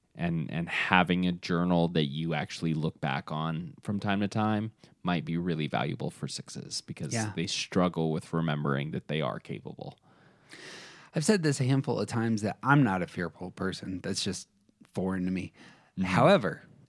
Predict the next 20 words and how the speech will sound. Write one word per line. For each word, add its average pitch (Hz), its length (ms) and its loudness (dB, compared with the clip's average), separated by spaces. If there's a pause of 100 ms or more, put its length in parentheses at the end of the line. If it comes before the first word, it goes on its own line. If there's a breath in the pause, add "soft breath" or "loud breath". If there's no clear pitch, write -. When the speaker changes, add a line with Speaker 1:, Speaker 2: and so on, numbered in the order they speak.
(120)
Speaker 2:
a - 120 -8
couple 196 380 4
of 143 80 6
things, 92 340 0
aside 127 320 4
from 95 140 2
my 85 120 0
fear 85 180 -4
of 76 80 -8
heights, - 320 -8 (100)
that 127 120 4
have 120 320 4
materialized 117 680 4
in 104 100 4
the 101 60 2
last 101 260 -2
few 165 140 6
years 92 300 4
have 95 180 0
been 98 460 0